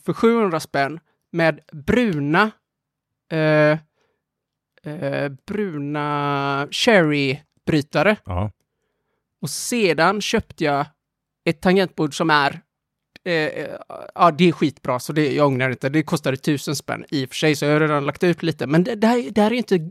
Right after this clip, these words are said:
Speaker 1: gigantiska summor ändå. Det är Keychron K två heter den.
Speaker 2: Mm.
Speaker 1: Den är, den är trådlös, går att använda med Mac. Och, eh, den är skitbra.
Speaker 2: Men
Speaker 1: Med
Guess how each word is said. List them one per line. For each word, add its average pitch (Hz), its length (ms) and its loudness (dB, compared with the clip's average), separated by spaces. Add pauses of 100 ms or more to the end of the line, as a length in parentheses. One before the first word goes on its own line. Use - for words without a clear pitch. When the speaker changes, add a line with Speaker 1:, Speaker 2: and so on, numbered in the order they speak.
(160)
Speaker 1:
gigantiska 214 680 2
summor 170 460 0 (340)
ändå. 190 400 2
Det 165 80 0
är 185 80 -2 (100)
Keychron 214 720 0 (580)
K 208 240 2
två 240 360 0
heter 151 300 -2
den. 170 200 -2 (140)
Speaker 2:
Mm. 110 280 -4
Speaker 1:
Den 180 160 2
är, 165 200 2 (800)
den 185 100 4
är 180 100 4
trådlös, 190 840 -2 (300)
går 202 120 4
att 214 60 6
använda 156 380 2
med 147 340 0 (520)
Mac. 170 180 0 (1000)
Och, - 400 -4
eh, 151 340 2 (600)
den 240 100 0
är 214 60 2
skitbra. 190 400 -4 (160)
Speaker 2:
Men 151 160 0 (680)
Speaker 1:
Med 165 480 2